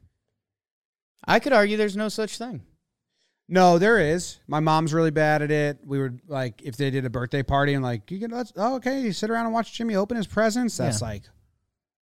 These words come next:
Speaker 2: stage fright galore. Like, I have to,
Speaker 1: Sure.
Speaker 2: like, react to these and be hon-, 'cause I,
Speaker 1: Don't worry
Speaker 2: it's hard
Speaker 1: about
Speaker 2: for
Speaker 1: it.
Speaker 2: the fake reactions, you know?
Speaker 1: No, I mean, as long as,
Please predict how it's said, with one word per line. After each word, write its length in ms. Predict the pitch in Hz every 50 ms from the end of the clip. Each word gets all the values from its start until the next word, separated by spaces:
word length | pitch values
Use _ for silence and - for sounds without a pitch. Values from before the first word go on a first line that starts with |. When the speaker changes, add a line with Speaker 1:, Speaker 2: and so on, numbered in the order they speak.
| _ _
Speaker 2:
stage 380 | - - - - 143 135 123 -
fright 240 | - 143 123 117 107
galore. 360 | - 107 98 107 107 101 95
Like, 180 | 85 - -
I 60 | - 101
have 180 | 107 - 254
to, 60 | 247
Speaker 1:
Sure. 60 | 180 135
Speaker 2:
like, 140 | 123 98 85 - _ _
react 520 | 95 101 95 92 87 87 92 101 110 _ -
to 60 | 147
these 240 | 143 147 151 151 135
and 100 | 123 101
be 100 | 92 90 -
hon-, 140 | 92 98 -
'cause 180 | - 175 170 180
I, 140 | 175 170 165
Speaker 1:
Don't 100 | - 233
worry 140 | 240 247 233
Speaker 2:
it's 60 | 165
hard 160 | 165 160 160
Speaker 1:
about 80 | 151 -
Speaker 2:
for 40 | 160
Speaker 1:
it. 20 | 143
Speaker 2:
the 80 | 120
fake 360 | - - - 143 139 135 - -
reactions, 640 | 117 113 104 110 117 - - - - - - -
you 80 | 196 190
know? 240 | 190 185 190 233 - _ _ _ _ _ _ _ _ _
Speaker 1:
No, 260 | 254 294 320 285 - -
I 120 | - 254
mean, 180 | 254 269 262 254
as 140 | 247 226 233
long 200 | 254 254 254 247
as, 200 | 226 175 - -